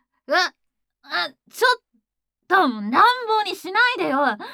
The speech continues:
髪は女の命なのよ。この最低野郎。うえ。髪の毛にネバネバのが巻きついて。あ、せっかく毎日ケアしてるのに。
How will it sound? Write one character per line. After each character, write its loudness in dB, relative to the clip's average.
髪 -4
は 2
女 0
の 0
命 -2
な -2
の 0
よ。 0
こ -20
の -20
最 -10
低 -6
野 -2
郎。 -4
う -8
え。 -6
髪 -10
の -14
毛 -16
に -12
ネ -14
バ -12
ネ -8
バ -10
の -8
が -14
巻 -18
き -20
つ -18
い -10
て。 -10
あ、 -14
せ -20
っ -20
か -20
く -20
毎 -20
日 -18
ケ -20
ア -12
し -20
て -16
る -10
の -4
に。 -10